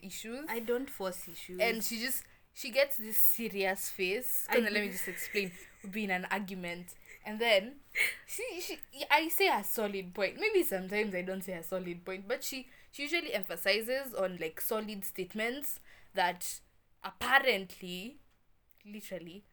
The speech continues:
Speaker 1: apparently, just
Speaker 2: Uh-huh.
Speaker 1: with quotes everywhere,
Speaker 2: Uh-huh.
Speaker 1: you cannot work around 'cause, you know, it's a fixed statement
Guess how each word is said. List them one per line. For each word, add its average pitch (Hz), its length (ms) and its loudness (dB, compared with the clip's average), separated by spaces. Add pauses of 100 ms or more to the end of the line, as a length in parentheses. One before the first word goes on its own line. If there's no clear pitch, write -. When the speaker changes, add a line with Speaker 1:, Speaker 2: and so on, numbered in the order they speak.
(120)
Speaker 1:
apparently, 175 960 -6
just 185 60 -4
Speaker 2:
Uh-huh. 185 280 -2
Speaker 1:
with 180 200 -10
quotes 285 440 2
everywhere, 202 520 0 (120)
Speaker 2:
Uh-huh. 196 100 -6 (180)
Speaker 1:
you 220 100 -6
cannot 214 560 2 (200)
work 196 280 2
around 185 460 0
'cause, 180 260 2
you 185 80 -6
know, 180 100 -6
it's 180 200 -6
a 175 80 -4
fixed - 420 -2
statement 208 640 -2